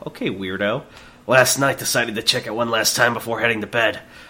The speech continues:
Saw a face. Couldn't tell if it was a man or a woman, but soon as I looked, they started to slam their head against the door. Over and over. Over and over. They just wouldn't stop. That's like a classic Japanese horror thing that would happen.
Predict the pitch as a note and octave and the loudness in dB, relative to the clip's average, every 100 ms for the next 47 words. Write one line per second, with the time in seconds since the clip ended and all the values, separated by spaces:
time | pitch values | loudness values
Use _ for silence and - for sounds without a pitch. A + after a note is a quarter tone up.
0 | - - A#2+ G#2+ C3+ A2 G2+ - - A#2+ | -8 2 2 2 2 2 2 0 -2 -8
1 | G#2+ B2+ C3 A#2+ A2+ A#2+ C3 B2+ A#2+ B2+ | 0 2 2 -4 -2 2 4 4 4 2
2 | A#2+ G2+ - - - - C#3 C3 B2 B2 | 0 -2 -6 -12 -8 -4 -2 0 2 4
3 | C#3+ D3 A#2+ - B2+ A2+ - C3 B2+ B2 | 2 0 -2 2 2 2 0 2 2 4
4 | B2 C3+ A#2+ - G#2 A2 G#2 F#2+ - - | 4 4 2 -2 -4 -2 -2 -4 -12 -18
5 | - - A2 G#2 A#2+ A#2+ G#2+ G2 F#2+ - | -14 -8 -6 0 2 4 2 -2 -6 -10
6 | - - - - G2 G#2 A2 A2 A2+ G#2 | -18 -20 -20 -10 -4 -4 -4 -4 -4 -4
7 | F2+ - - - - - - - - G#2 | -6 -12 -18 -18 -20 -20 -18 -12 -6 -6
8 | G#2+ G#2 G2 - F#2+ C#3+ C#3+ B3+ B3 - | -4 -6 -4 -4 -2 -2 4 4 4 0
9 | - - A#2+ B2+ B2 G#2 - G#2+ G#2 G#2 | -6 2 2 2 -4 -6 -6 -6 -4 -2
10 | G#2 G2 G#2 F#2 F#2+ F#2+ F2+ F2 F2+ G2 | -2 -4 -6 -6 -8 -8 -12 -10 -6 -6
11 | G2 - G2 - | -8 -10 -14 -14